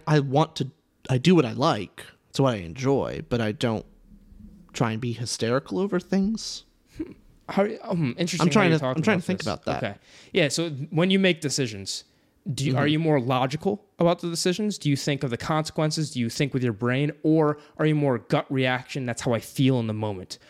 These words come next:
Speaker 2: Are you more kind of driven by the emotional impulse? Or are you more driven by the contemplation of planning this out?
Speaker 1: I guess I'm generally motivated by my gut reaction. I follow my gut more, more often than not.
Speaker 2: Okay.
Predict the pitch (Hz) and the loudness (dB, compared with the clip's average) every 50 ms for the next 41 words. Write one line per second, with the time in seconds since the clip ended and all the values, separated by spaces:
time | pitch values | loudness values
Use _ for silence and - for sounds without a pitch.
0 | - - - 135 143 143 143 143 139 - 135 127 117 110 143 139 135 131 123 120 | -16 -8 -4 -2 0 2 2 0 0 0 -2 -2 0 0 -2 -2 0 -2 -2 -2
1 | 123 120 117 120 113 110 113 123 127 147 143 - - 143 131 - - - 147 156 | -2 -2 -2 -4 -4 -4 -2 0 0 0 0 0 -2 -2 -2 -2 0 0 0 0
2 | - - 190 208 - - - - - _ _ _ _ _ _ _ _ _ _ - | 0 0 0 -2 -2 -6 -10 -12 -14 _ _ _ _ _ _ _ _ _ _ 0
3 | 131 135 135 123 127 135 131 131 131 123 127 139 131 127 127 123 117 113 120 117 | 0 2 2 0 0 -2 -2 -2 -2 -2 -2 -4 -4 -2 -4 -4 -4 -2 -2 -2
4 | 117 117 113 117 110 107 - _ _ _ _ - - 151 131 120 - - 123 110 | -2 -2 -4 -4 -6 -6 -6 _ _ _ _ -2 -2 0 -2 -2 -4 -8 -12 -10
5 | - - - 120 120 104 - - 92 95 - _ _ _ _ - 117 - _ - | -8 -4 -2 -2 -2 -2 -6 -8 -10 -14 -18 _ _ _ _ -12 -12 -10 _ -10
6 | - - 127 110 107 101 98 92 90 - - 92 - - _ _ _ _ _ _ | -8 -6 -4 -4 -4 -6 -8 -10 -12 -12 -12 -12 -14 -16 _ _ _ _ _ _
7 | _ _ _ _ _ _ _ _ - 175 190 - - 165 175 - 147 139 123 120 | _ _ _ _ _ _ _ _ -4 -4 -2 0 0 0 2 2 0 0 0 0
8 | 127 123 117 120 123 117 113 113 110 107 127 131 - _ _ _ _ - 127 117 | 0 2 2 2 2 2 2 2 0 -2 -4 -8 -14 _ _ _ _ 0 2 2
9 | 117 117 120 117 107 95 92 104 127 120 92 92 90 92 90 - 127 127 _ _ | 2 2 2 2 2 2 0 -2 -2 -2 -2 -2 -2 -2 -4 -4 -6 -10 _ _
10 | _ _ _ _ _ _ _ _ - - - 147 123 113 98 92 90 98 120 - | _ _ _ _ _ _ _ _ -20 -10 -6 -2 -2 -2 -2 -2 -6 -8 -6 -4
11 | - 123 - - - 107 95 87 85 82 82 - - 113 113 147 - _ _ _ | -2 -2 -2 -4 -6 -6 -6 -4 -4 -6 -6 -6 -4 -4 -4 -6 -8 _ _ _
12 | _ - - - 202 147 113 101 - - 113 110 - - 123 117 87 104 123 - | _ -6 -2 0 0 0 -2 -4 -6 -6 -6 -6 -4 -6 -6 -6 -6 -8 -10 -12
13 | _ _ - 127 131 123 113 107 107 - 98 95 92 95 98 95 113 123 - _ | _ _ 0 2 2 2 0 -2 -4 -6 -6 -6 -4 -4 -2 -2 -4 -4 -8 _
14 | _ - 147 - - 123 98 | _ -6 -6 -4 -4 -6 -8